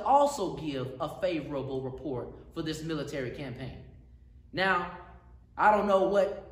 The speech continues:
inspired Micaiah to say it. Maybe it was the power of the Holy Spirit, but in that moment, he said, "I can only say what God called me to say. I can only do what God calls me to do." And while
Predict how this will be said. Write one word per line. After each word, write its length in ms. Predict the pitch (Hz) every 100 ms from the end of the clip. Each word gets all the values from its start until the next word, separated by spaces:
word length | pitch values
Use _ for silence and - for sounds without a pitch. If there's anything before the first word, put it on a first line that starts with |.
| - -
inspired 600 | 185 175 - 208 214 202
Micaiah 580 | 175 170 220 214 196 180
to 100 | 175
say 220 | 170 233 220
it. 180 | 190 185
Maybe 280 | 196 196
it 80 | 185
was 140 | 180 175
the 80 |
power 340 | 170 185 208 196
of 160 | 185
the 60 | 175
Holy 260 | 196 196 175
Spirit, 440 | - 254 208 202
but 200 | 185 - - -
in 180 | 240
that 200 | 226 220
moment, 300 | 226 240 202
he 60 | 233
said, 220 | - 214
"I 140 | 247 302
can 200 | 269 226
only 200 | 220 208
say 320 | - 233 208
what 220 | 190 180
God 400 | 220 240 185 -
called 240 | - 131 113
me 100 | 104
to 60 |
say. 260 | 104 107 95 - - - - -
I 160 | 170 220
can 160 | 220 202
only 220 | 196 196
do 160 | 170
what 240 | 226 202 156
God 360 | 196 220 220
calls 360 | 214 202 202 185
me 100 | 190
to 100 | 190
do." 280 | 170 190 151
And 120 | 147
while 440 | 180 233 233 202